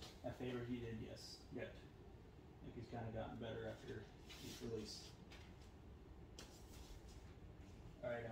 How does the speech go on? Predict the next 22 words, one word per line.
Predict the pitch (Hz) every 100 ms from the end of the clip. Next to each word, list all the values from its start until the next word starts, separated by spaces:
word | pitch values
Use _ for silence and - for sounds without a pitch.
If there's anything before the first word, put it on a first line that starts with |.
| 113
um, | 113 110 - - - - - - - - - - - -
let's | - - - - - - - - -
see. | 107 92 - - - - - - - - -
All | 131
right. | 110 - - - - - - -
This | - 143 -
album | 123 127 120 113
came | - 127 123
out | 120 -
a |
couple | - - 127
days | 143 120
ago, | 98 95
actually. | - - 117 - - -
Um, | 117 113 104 104 - - - - - - -
this | -
is | - -
Hatchie, | 160 165 - 113 135 - - - - -
Giving | - 113 113
the | 117
World | 151 156
Away. | 104 87